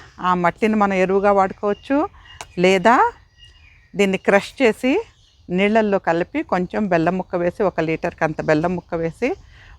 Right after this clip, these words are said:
ఫర్మెంట్ చేసి మొక్కలకి స్ప్రే చేయొచ్చు. ఏ రకంగా చేసినా ఇది ఎంతో ఉపయోగకరం. అత్యంత సులభంగా మన ఇంట్లో పెంచుకోవచ్చు, ఒక రూపాయి ఖర్చు లేదు. ఇది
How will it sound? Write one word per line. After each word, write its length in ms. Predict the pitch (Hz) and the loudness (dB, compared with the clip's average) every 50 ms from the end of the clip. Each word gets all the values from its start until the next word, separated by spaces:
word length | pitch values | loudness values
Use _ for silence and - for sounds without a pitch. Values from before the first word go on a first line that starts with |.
| _ - | _ 0
ఫర్మెంట్ 480 | - 185 185 185 214 233 240 226 - 226 | 2 2 2 2 2 0 0 0 0 -2
చేసి 420 | 208 196 - - 262 294 370 415 - - - - - - - | -2 -2 -2 -4 -2 -2 -2 -4 -8 -12 -20 -20 -16 -8 -6
మొక్కలకి 420 | 180 175 - - 214 214 - 294 | -6 -4 -2 -2 -2 -2 -2 -4
స్ప్రే 340 | - - - 190 185 175 170 - - | -6 -4 -2 0 0 0 0 0 -2
చేయొచ్చు. 380 | 160 156 156 - - 147 127 - - - - - - - | -2 -2 -2 -4 -6 -8 -8 -8 -12 -20 -20 -12 -4 0
ఏ 220 | 202 214 226 247 | 4 4 6 6
రకంగా 580 | 247 240 226 - 220 220 220 220 233 233 226 233 - - | 4 2 0 0 -2 -2 -2 0 2 2 2 2 0 -2
చేసినా 500 | 185 185 - - 208 202 226 262 339 427 - - - - - - - | -2 -2 -2 -4 -2 0 0 0 0 0 -4 -10 -18 -20 -16 -4 -2
ఇది 220 | 196 202 202 202 - - | 0 2 2 0 0 -2
ఎంతో 580 | 185 180 190 190 - - 220 220 226 240 254 | -4 -4 -4 -4 -2 0 2 4 4 4 4
ఉపయోగకరం. 720 | 254 208 180 - - 175 170 160 160 156 - - 135 147 147 - - - _ _ _ _ _ _ _ _ _ - - _ _ _ _ _ - | 4 2 0 0 0 0 0 0 0 -2 -4 -4 -6 -6 -8 -10 -12 -20 _ _ _ _ _ _ _ _ _ -20 -20 _ _ _ _ _ -6
అత్యంత 400 | 190 - - - 240 240 226 - | -6 -4 0 2 2 4 4 2
సులభంగా 560 | 214 - 214 185 202 175 185 202 202 202 233 | 0 2 2 2 2 2 0 -2 0 0 2
మన 180 | 254 240 208 185 | 2 2 0 0
ఇంట్లో 280 | 175 175 170 - 196 185 | -2 -2 -2 0 -2 -2
పెంచుకోవచ్చు, 680 | - 185 170 - - - 185 175 170 - - 339 480 - - - - - _ - | -2 -4 -8 -8 -6 -4 -4 -4 -2 -2 -2 -2 -2 -2 -6 -14 -20 -20 _ -2
ఒక 160 | 220 220 - 226 | 0 2 2 2
రూపాయి 340 | 202 190 170 - 185 202 - - | 2 2 0 -4 -8 -10 -8 -8
ఖర్చు 280 | 175 - - - 165 | -8 -8 -8 -8 -6
లేదు. 280 | 151 139 139 143 143 - _ _ - - - - - | -6 -6 -4 -6 -8 -10 _ _ -20 -20 -20 -6 -2
ఇది 420 | 226 247 214 226 220 220 233 226 | 0 2 4 4 4 4 2 0